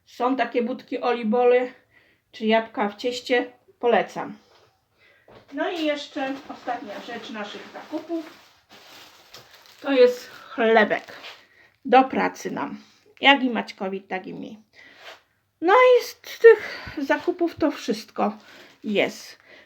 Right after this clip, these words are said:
Też będę chciała iść do sklepu spożywczaków,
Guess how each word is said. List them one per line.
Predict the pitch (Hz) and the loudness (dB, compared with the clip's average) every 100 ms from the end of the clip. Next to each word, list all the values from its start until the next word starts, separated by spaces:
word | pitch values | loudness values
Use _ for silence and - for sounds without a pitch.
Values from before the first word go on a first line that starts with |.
| _ | _
Też | 285 269 | 2 6
będę | 277 277 | 6 6
chciała | 277 285 262 233 | 4 4 6 4
iść | 220 214 | 0 -2
do | 208 | -2
sklepu | 214 - 254 233 226 220 330 - - | -2 4 6 6 2 0 0 -6 -16
spożywczaków, | - - 240 262 214 - - 214 - 269 | -10 2 4 4 2 -2 0 0 2 0